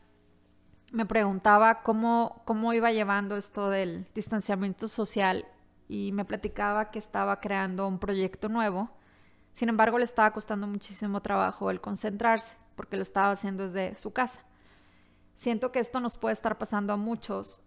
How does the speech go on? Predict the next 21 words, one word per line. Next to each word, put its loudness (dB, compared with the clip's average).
por -4
eso -4
decidí -2
crearte -2
este -6
podcast -4
con -2
algunos -2
tips -6
que -2
espero -2
y -2
te 4
ayuden 2
a, 0
a -4
generar 0
productividad -2
en -6
tus -12
días, -6